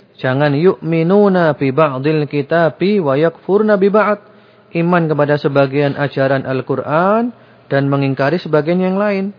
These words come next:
Jangan. Islam itu harus total. Udkhulu fis silmi kafa. Islam itu bukan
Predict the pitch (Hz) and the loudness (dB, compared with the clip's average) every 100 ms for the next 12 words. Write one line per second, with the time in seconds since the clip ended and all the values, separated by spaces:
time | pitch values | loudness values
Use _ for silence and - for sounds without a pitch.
0 | - 139 165 202 190 214 _ _ _ - | -10 -6 -4 -6 -8 -12 _ _ _ -8
1 | 139 151 151 156 208 160 156 180 - 196 | -6 -2 -2 0 -2 0 0 -2 -2 -6
2 | - 208 190 180 175 160 - 165 170 160 | -4 -6 -4 -4 -4 -4 -4 0 0 -2
3 | 143 156 156 165 160 202 220 _ 196 185 | -6 -4 -4 -4 -4 -6 -6 _ -6 -6
4 | 202 _ _ _ _ _ _ 143 - 180 | -12 _ _ _ _ _ _ -6 -2 -2
5 | 185 233 202 156 160 | 0 0 -2 0 0